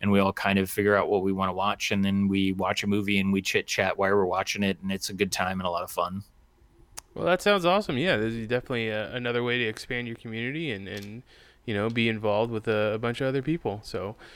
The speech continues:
Speaker 2: uh, that sounds, it sounds great. But, uh, so if, if they wanna get a hold, or they wanna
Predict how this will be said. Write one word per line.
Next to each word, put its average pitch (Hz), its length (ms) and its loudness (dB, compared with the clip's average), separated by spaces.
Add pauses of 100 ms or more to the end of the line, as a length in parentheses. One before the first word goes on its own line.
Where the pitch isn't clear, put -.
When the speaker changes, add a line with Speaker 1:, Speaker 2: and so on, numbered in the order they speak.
(220)
Speaker 2:
uh, 101 200 0
that 123 180 2
sounds, 120 380 -2
it 110 140 -6
sounds 127 260 2
great. 127 340 4 (1040)
But, 135 320 10
uh, 160 300 6
so 160 240 10
if, 151 140 8
if 139 220 2
they 165 120 10
wanna 165 220 6
get 151 180 6
a 151 80 8
hold, 151 440 2
or 147 160 8
they 156 140 6
wanna 165 220 6